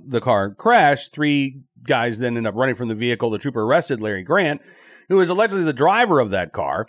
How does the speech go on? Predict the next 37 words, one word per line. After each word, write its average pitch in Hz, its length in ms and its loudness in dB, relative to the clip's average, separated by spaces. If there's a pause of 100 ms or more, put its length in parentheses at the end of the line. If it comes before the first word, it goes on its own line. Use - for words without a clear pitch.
(120)
They 120 80 -2
also 156 180 0
chased 139 240 -2
down 139 160 2
a 120 40 -6
juvenile 151 420 2
who 131 160 -2
ran 135 200 0
from 127 120 -6
the 120 80 -2
car's 123 260 0
back 117 220 -2
seat. 214 340 -2
When 143 180 -2
they 135 120 0
arrested 151 340 0
him 135 60 -2
inside 131 260 0
a 123 60 0
laundromat, 147 580 0
he 120 80 -6
had 120 100 -2
a 120 60 -2
twenty-two 139 360 -8
caliber 113 300 -4
rifle 151 520 0 (160)
hanging 113 180 -6
from 107 140 -6
his 104 100 -10
chest, 147 340 2 (560)
as 107 140 -6
well 113 140 0
as 110 100 -2
a 117 220 0
nine 113 260 -2
millimeter 107 320 -2
handgun 139 540 0